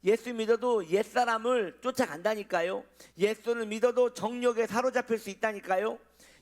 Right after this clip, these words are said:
예를 들어서 이런 거예요. 술꾼이 있어요. 알코올 중독자가 있단 말이에요. 술을 너무 사랑해요. 술이 없으면 살 수가 없어요. 내 사랑, 알코올 한단 말이에요.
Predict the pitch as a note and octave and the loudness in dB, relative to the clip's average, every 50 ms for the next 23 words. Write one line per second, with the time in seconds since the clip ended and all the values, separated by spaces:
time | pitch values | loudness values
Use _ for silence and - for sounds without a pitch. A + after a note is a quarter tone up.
0 | - - F3 F#3 G3 A3 A#3+ A3+ A#3+ A#3 A3 A#3 A3 G#3 A3 A3+ A#3+ A#3 A#3+ B3 | -2 0 2 2 4 2 4 4 2 2 2 2 2 2 0 0 2 2 2 4
1 | A#3+ A#3+ A#3+ A3+ G3+ D#3+ C#3 - - - _ _ _ _ _ _ _ _ _ _ | 4 4 2 2 2 -2 -2 -6 -10 -18 _ _ _ _ _ _ _ _ _ _
2 | _ _ _ _ _ _ _ _ _ _ _ - - A3 A3+ G#3 - - A3+ A3 | _ _ _ _ _ _ _ _ _ _ _ -6 -4 -4 -4 -4 -2 -2 -2 0
3 | G#3+ G#3 G3+ - - G#3 F#3+ F3+ E3+ C#3+ B2+ B2 - - _ _ _ _ - D3+ | 0 -2 -4 0 2 2 2 2 2 -2 -4 -6 -12 -20 _ _ _ _ -2 0
4 | E3 F#3+ F#3+ - A#3 A3 G#3+ - G3+ G3+ G3+ G#3 F#3 - G#3+ G3+ F#3+ F#3 F3+ - | 0 0 0 2 0 0 0 0 -4 -4 -2 -4 -2 -2 -2 0 0 -2 -2 -2
5 | G3 G3+ G3 F#3+ F#3 F3 E3 D#3+ C#3+ C3 C3 B2+ A#2 A2+ - _ _ _ _ _ | -4 -4 -2 0 -2 -2 0 -2 -2 -2 -4 -4 -6 -10 -14 _ _ _ _ _
6 | _ _ _ _ _ _ _ _ _ _ _ _ _ _ _ - - B3+ A#3+ B3 | _ _ _ _ _ _ _ _ _ _ _ _ _ _ _ -4 -2 0 0 2
7 | A3+ G#3 G#3+ A3 A3+ A3+ A#3+ G#3+ A3+ A#3+ A3 A3+ A3 G#3+ G3 F#3 E3 D3 C3+ B2 | 2 2 2 2 2 0 -2 -2 0 0 0 0 -2 -4 -4 -4 -4 -4 -6 -8
8 | - _ _ _ _ _ - - A#3 A#3+ A#3+ A#3+ A#3+ A#3 - A3+ A3+ G#3+ - A3+ | -14 _ _ _ _ _ -10 -6 -4 0 2 0 0 0 -2 -4 -4 -2 -2 -2
9 | A#3+ A3+ - G#3+ A3 A3+ G#3 - - F#3+ F#3 F3 E3 D3+ C#3+ - - _ _ _ | -2 -2 -4 -4 -2 -2 -2 -2 -2 0 0 2 0 0 -2 -6 -12 _ _ _
10 | - _ _ _ - F3+ G3 G3 A3 A3+ A3 A3+ A3+ A3+ A3 F#3 C#3+ C3 - - | -20 _ _ _ 2 2 2 2 2 0 0 2 2 2 0 -2 -6 -12 -20 -20
11 | - _ _ - E3+ G3 G3+ - - A3+ B3 B3 B3 A3+ F#3+ G3+ G3+ G#3 G#3+ G#3+ | -20 _ _ 0 0 0 0 0 2 2 4 4 2 0 -2 -4 -2 -2 -2 -2
12 | G#3 G#3 G#3+ G#3 G#3+ G#3 G#3 F#3+ D#3 C3 A2+ - | 0 0 0 0 0 0 0 0 -2 -4 -6 -10